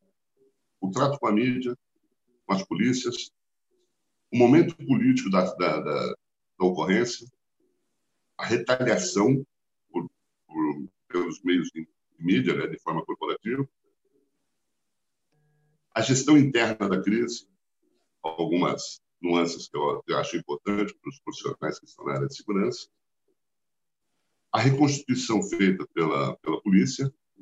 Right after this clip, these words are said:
e aí sim a fase de acomodação e o fim da, da ocorrência. Bom, entrando então já na, na ocorrência em si. A comunicação, olha só que coisa.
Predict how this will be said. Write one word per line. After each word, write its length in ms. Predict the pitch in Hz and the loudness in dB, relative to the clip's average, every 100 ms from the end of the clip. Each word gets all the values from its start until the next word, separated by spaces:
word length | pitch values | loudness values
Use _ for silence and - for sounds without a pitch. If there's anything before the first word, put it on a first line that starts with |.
| - - | -8 0
e 120 | 190 | 2
aí 200 | 110 120 - | 2 -4 -12
sim 240 | - 104 | -10 -6
a 100 | 104 | -4
fase 240 | 95 95 92 | 0 0 0
de 80 | 92 | -4
acomodação 880 | 87 85 87 80 - - 104 127 135 - | -6 -4 -2 -4 -6 -6 -4 -4 -6 -10
e 60 | 113 | -14
o 60 | |
fim 200 | - 95 | -6 -2
da, 220 | 98 92 - | 2 2 2
da 120 | - | 0
ocorrência. 500 | - 92 - - _ _ _ _ _ _ _ _ _ _ _ _ _ _ _ _ _ _ _ _ _ _ _ _ _ | 0 -2 -4 -6 _ _ _ _ _ _ _ _ _ _ _ _ _ _ _ _ _ _ _ _ _ _ _ _ _
Bom, 300 | 110 110 180 - _ _ _ _ _ _ _ - | 2 2 0 -6 _ _ _ _ _ _ _ 2
entrando 300 | 131 147 143 | 4 6 4
então 240 | 139 143 | 4 4
já 180 | 131 127 | 4 4
na, 340 | 117 95 90 - _ | 4 2 0 -10 _
na 100 | 113 | -2
ocorrência 420 | 117 120 110 110 | 0 2 0 0
em 40 | 107 | -4
si. 280 | - - - _ _ _ _ _ _ _ | -6 -8 -12 _ _ _ _ _ _ _
A 80 | - | -2
comunicação, 840 | 139 156 156 139 - - 69 - - - | 0 2 2 0 -2 -2 -2 -4 -8 0
olha 140 | 139 | 0
só 220 | 135 - 123 | 2 -2 -4
que 100 | - - | -6 -6
coisa. 360 | - - - | -4 -4 -10